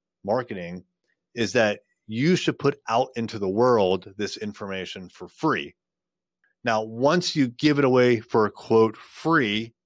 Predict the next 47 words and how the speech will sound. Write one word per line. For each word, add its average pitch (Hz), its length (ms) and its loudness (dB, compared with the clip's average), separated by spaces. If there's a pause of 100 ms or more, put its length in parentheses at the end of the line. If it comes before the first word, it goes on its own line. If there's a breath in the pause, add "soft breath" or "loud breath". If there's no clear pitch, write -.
(100)
you 110 140 -6
get 107 160 -4
something 104 380 -8
in 92 100 -14
exchange, 107 720 -6
which 101 220 -8
is 87 100 -12
the 95 80 -6
person's 92 540 -6
contact 95 580 -4
information, 82 800 -8 (420)
their 82 140 -10
name 92 340 -2
and 87 100 -8
email 87 300 -4
address, 85 320 -4
maybe 90 160 -8
their 85 80 -6
phone 117 220 0
number. 92 340 0
And 117 160 -2
then 147 200 0
y-, 131 100 -6 (300)
you 120 180 -2
can 120 160 -2
start 120 400 0
to 104 400 0 (500)
provide 120 460 0
more 120 320 0
information 120 640 -4
to 107 40 -4
them 104 220 -2
over 101 240 -6
time, 113 640 -4 (120)
like, 92 180 -12
let's 95 160 -4
say, 101 300 0
an 104 240 -2
email 104 300 0
newsletter, 101 680 -4 (640)
because 90 260 -8
you 90 100 -8
have 85 120 -4
their 90 140 -6
email 104 300 2
address 82 340 -6
now. 87 260 -6